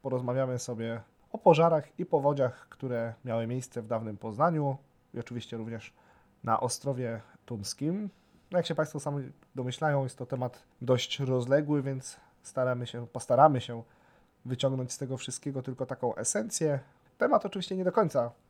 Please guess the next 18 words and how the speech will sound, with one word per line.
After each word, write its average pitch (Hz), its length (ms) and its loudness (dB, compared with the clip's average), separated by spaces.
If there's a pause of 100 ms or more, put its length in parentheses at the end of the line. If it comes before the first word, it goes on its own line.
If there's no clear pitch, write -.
(140)
przyjemny, 135 640 0 (300)
katastrofy, 139 640 -2
ale 175 180 4
jak 151 160 -2
najbardziej 143 500 -2 (800)
istotny, 143 640 4 (160)
szczególnie 131 420 -4
teraz 123 260 2
w 117 160 -14
dobie 117 360 -4 (200)
zmian 131 320 -2
klimatycznych, 131 800 -4 (320)
które 127 300 -6
niosą 127 280 -4
za 120 80 -4
sobą 120 240 -6
bardzo 120 240 -4
często 120 480 -6